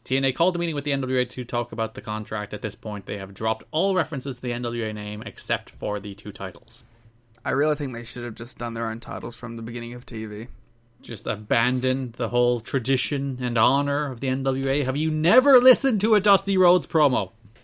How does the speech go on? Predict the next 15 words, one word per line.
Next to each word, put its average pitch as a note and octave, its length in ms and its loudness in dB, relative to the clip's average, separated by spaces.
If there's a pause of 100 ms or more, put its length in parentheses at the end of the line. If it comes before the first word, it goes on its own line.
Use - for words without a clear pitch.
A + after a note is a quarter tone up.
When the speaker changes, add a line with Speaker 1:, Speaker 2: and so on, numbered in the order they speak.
(220)
Speaker 2:
<sighs> - 0 -
But, A3+ 840 4
you D#4 100 4
know, F4 140 12
I D4+ 80 12
just D4 220 2
think B3 200 2
it's A3+ 160 0
important G3 400 2
to F3+ 60 -2
establish D3+ 480 2
your C3 140 2
own B2+ 200 -2
things. B2 460 -8 (640)
Speaker 1:
Hmm. A2 320 -4